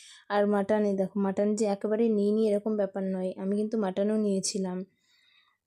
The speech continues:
তো সেটা, উম, সব চিকেন মাটন সব কিছু দিয়েই খাচ্ছিলাম, আর এই যে দিদিও খাচ্ছে।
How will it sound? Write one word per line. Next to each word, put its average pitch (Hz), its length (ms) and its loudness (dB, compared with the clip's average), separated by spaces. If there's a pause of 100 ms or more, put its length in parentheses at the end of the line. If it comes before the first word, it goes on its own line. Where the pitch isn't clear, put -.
তো 202 280 2
সেটা, 214 320 0 (120)
উম, 196 460 0
সব 202 280 -2 (260)
চিকেন 226 320 0
মাটন 214 300 0
সব 208 160 -2
কিছু 208 260 -6
দিয়েই 220 200 2
খাচ্ছিলাম, 214 460 -2
আর 202 80 0
এই 196 60 0
যে 208 140 -2
দিদিও 202 360 0
খাচ্ছে। 208 480 -6